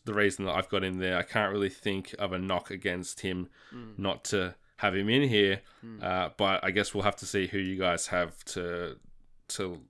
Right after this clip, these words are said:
Speaker 1: I guess, justify why he's not there. But that's why he's in my list so high. I even bumped him up. I did originally have him, uh, lower than Wade,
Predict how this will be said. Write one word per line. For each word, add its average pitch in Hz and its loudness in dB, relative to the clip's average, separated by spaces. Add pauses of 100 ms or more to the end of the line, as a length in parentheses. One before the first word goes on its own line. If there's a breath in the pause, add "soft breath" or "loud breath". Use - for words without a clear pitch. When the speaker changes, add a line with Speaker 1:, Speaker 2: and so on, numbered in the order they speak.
(340)
Speaker 1:
I 92 -4
guess, 87 -4
justify - -4
why 85 -2
he's 82 -6
not 85 -10
there. - -4
But 98 -2
that's 123 4
why 101 4
he's 98 -2
in 92 -2 (400 soft breath)
my 95 0
list 92 -2
so 90 -2
high. 85 -2
I 92 2
even 95 0 (340 soft breath)
bumped 98 0
him 92 -2
up. 90 -2
I 95 2
did 98 -2
originally 92 -2
have 92 0
him, 87 -4 (580)
uh, 87 0
lower 107 4
than 95 -6
Wade, 92 0